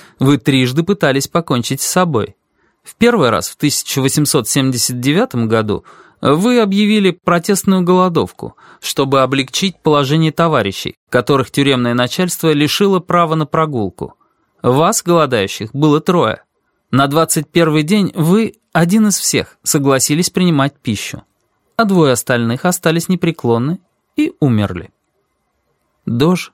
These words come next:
весь вжался в спинку кресла, а Заика неумолимо продолжал.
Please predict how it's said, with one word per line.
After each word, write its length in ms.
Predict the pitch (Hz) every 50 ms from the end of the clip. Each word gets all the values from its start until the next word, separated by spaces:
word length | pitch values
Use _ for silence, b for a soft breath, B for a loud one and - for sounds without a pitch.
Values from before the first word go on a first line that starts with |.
| _ _
весь 320 | - 117 113 127 147 165 165
вжался 560 | 151 147 143 143 160 156 127 120 - - 95
в 60 | -
спинку 380 | - - - 127 131 127 131 127
кресла, 440 | - 143 131 107 98 - - - - B B B B B B
а 100 | B 117
Заика 360 | 107 - 127 160 170 - 185
неумолимо 540 | 180 170 165 160 151 139 135 135 147 151 143
продолжал. 680 | - 143 139 135 139 139 135 120 113 98 85 - _